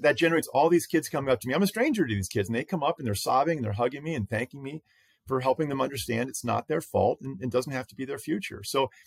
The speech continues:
how we message, I mean, this is, this, I've gone to Africa, South America, Asia. I, I go into prisons with this program. I've talked to Marines with my program.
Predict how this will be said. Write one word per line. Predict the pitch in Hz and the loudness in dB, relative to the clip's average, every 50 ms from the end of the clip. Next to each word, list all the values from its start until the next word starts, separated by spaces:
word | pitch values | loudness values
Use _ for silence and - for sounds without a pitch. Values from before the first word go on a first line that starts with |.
| - - | -10 -2
how | - 185 196 240 254 | 4 6 8 8 8
we | 233 208 214 190 | 8 8 6 4
message, | 165 147 139 131 110 - 95 98 - - - | 6 6 4 4 2 0 -4 -8 -8 -6 -4
I | |
mean, | 113 123 | -2 0
this | 143 165 - 180 | 0 0 0 -2
is, | - - - - - | -6 -8 -10 -4 2
this, | 151 180 170 - - _ _ _ _ _ - | 2 2 2 0 -8 _ _ _ _ _ 4
I've | 160 - 220 | 4 6 6
gone | 196 202 185 175 175 170 170 - - _ - | 6 6 6 6 6 4 2 -2 -10 _ -2
to | - | 2
Africa, | 110 143 165 - 175 160 - 156 156 151 | 4 4 4 2 0 2 4 4 4 4
South | 127 - 127 110 - | 2 0 -2 -2 0
America, | 120 120 135 143 147 - - 135 | 0 0 2 2 2 0 0 -2
Asia. | - 123 135 139 135 123 139 131 135 131 127 - | 0 0 -2 -2 -2 0 2 2 2 2 2 -2
I, | - 101 - 123 | -6 -6 -2 -2
I | 127 | -2
go | 117 127 139 | 0 2 2
into | 131 101 | 2 0
prisons | 98 - - 151 160 151 160 151 156 - - - _ _ _ _ _ _ _ | 0 0 2 2 2 2 0 -6 -8 -10 -10 -10 _ _ _ _ _ _ _
with | - 135 123 | -2 0 0
this | 139 131 | 0 -2
program. | - - 143 139 139 135 131 123 | -2 0 2 2 2 2 2 2
I've | 123 - | 2 2
talked | - 147 117 | 2 0 0
to | 117 | 0
Marines | 104 101 107 110 131 147 160 170 165 147 | -2 -2 0 0 0 0 0 0 -2 -2
with | 151 151 | -4 -4
my | 151 147 143 | -2 -2 -2
program. | - - 156 147 147 143 143 139 143 147 156 | -2 -2 -2 -2 -2 -4 -6 -6 -6 -6 -10